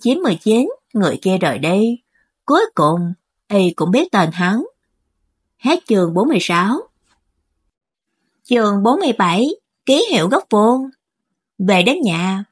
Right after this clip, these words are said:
một mình Lâm Thanh Vũ đi đến linh đường. Trong linh đường chỉ thờ phụng bài vị của một người. Y nhìn ba chữ Giang Đại Tráng được khắc thô ráp, thì đứng ngẩn ngơ một mình hồi lâu. "Người nói với Từ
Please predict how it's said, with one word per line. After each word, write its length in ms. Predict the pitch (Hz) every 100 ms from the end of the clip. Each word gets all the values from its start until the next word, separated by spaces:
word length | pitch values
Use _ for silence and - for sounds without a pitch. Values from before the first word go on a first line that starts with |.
| _
một 300 | 208 190 185
mình 280 | 208 170 165
Lâm 160 | 196
Thanh 200 | 202 202
Vũ 360 | 196 180 170 262 240
đi 200 | 202 190
đến 140 | 254
linh 280 | 339 214 202
đường. 440 | 160 165 180 185 185 _ _ _ _ _ -
Trong 160 | 262 262
linh 220 | 262 247
đường 380 | 170 175 196 202 -
chỉ 240 | 196 190 240
thờ 180 | 190
phụng 420 | 160 196 165 190 208
bài 240 | 180 143
vị 140 | 156 175
của 80 | 277
một 280 | 247 156 -
người. 460 | 156 160 180 185 - _ _ _ _ _ _ -
Y 200 | 214 196
nhìn 240 | 185 143
ba 160 | 180 202 202
chữ 300 | 165 190 220
Giang 240 | 226 185
Đại 200 | 180 151 175
Tráng 320 | 208 240 392 480
được 220 | 220 160 -
khắc 240 | 285 349
thô 180 | 233 185
ráp, 260 | 202 220 339 523 _ _ _ -
thì 220 | 190 151
đứng 200 | 214 285
ngẩn 220 | 208 240
ngơ 220 | 214 190
một 180 | 185 156
mình 140 | 165 147
hồi 180 | 160 143
lâu. 500 | 156 175 220 240 262 _ _ _ _ _ _ _ _ _ _
"Người 260 | 165 165 165
nói 260 | 175 247 330
với 80 |
Từ 80 | -